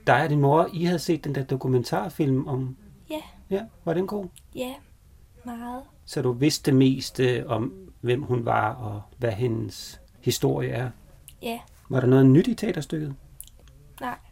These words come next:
Speaker 1: Har du tænkt over det, efter vi har set det?
Speaker 2: Ja.
Speaker 1: Hvad har du tænkt?
Speaker 2: At det var et godt stykke, og sådan, at det er faktisk rigtigt, at sådan, det er jo ikke kun hende, der ligesom er den store.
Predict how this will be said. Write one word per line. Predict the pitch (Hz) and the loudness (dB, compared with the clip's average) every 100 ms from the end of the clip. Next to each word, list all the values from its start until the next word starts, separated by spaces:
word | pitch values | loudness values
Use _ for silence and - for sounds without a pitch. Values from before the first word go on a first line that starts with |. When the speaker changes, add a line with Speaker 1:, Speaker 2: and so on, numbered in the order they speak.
| - - - - | -20 -20 -20 -10
Speaker 1:
Har | - | -4
du | 120 | -4
tænkt | - 165 180 | -2 -2 0
over | 170 | -2
det, | 160 147 - - | -2 -6 -12 -6
efter | 160 175 | -4 -4
vi | 160 | -6
har | 143 | -6
set | - 170 | -6 -6
det? | 175 151 - - - 262 | -8 -14 -18 -20 -18 -12
Speaker 2:
Ja. | 247 247 277 359 - - - - - - - - | -10 -10 -12 -16 -20 -20 -20 -20 -20 -20 -20 -12
Speaker 1:
Hvad | 156 | -8
har | 147 | -8
du | |
tænkt? | - 175 - - - - - - - - - - - | -6 -8 -8 -20 -20 -20 -20 -20 -20 -20 -20 -20 -8
Speaker 2:
At | 254 247 | -6 -6
det | 262 | -4
var | 240 | -2
et | 240 - | -4 -6
godt | - 262 | -12 -10
stykke, | - 294 277 277 285 - - | -12 -8 -8 -2 -2 -2 -4
og | 247 247 - - 254 | -2 -2 -4 -16 -18
sådan, | - 269 254 269 - - - - - - - | -12 -10 -10 -12 -20 -20 -20 -20 -16 -16 0
at | 233 220 - | 0 0 -8
det | |
er | 240 | -6
faktisk | 247 226 233 - | -2 -2 -4 -2
rigtigt, | 233 240 262 247 - | -2 -2 -12 -10 -6
at | 233 - | -8 -8
sådan, | - 233 247 - - - - - | -10 -10 -12 -20 -20 -20 -20 -6
det | 240 | -2
er | |
jo | 233 | 0
ikke | 233 - | 0 -4
kun | - 254 | -2 -2
hende, | 254 262 254 254 | -2 -6 -6 -4
der | 226 | -4
ligesom | 226 226 214 220 - - - - - _ - | -4 -6 -8 -10 -14 -20 -20 -20 -20 _ -6
er | 220 220 - - - - | -4 -4 -8 -20 -20 -12
den | 233 220 | -8 -8
store. | - 226 226 233 | -8 -6 -4 -4